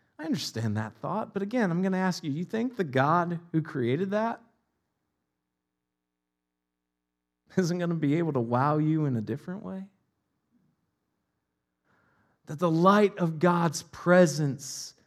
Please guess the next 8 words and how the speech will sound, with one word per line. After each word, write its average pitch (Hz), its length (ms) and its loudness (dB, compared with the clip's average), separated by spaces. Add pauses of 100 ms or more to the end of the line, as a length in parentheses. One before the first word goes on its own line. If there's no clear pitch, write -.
(140)
just 151 300 -8
radiates. 175 1400 6 (360)
It 185 120 -2
is 170 120 2
brighter 202 600 8
than 185 220 6
the 170 100 4
sun. 165 680 4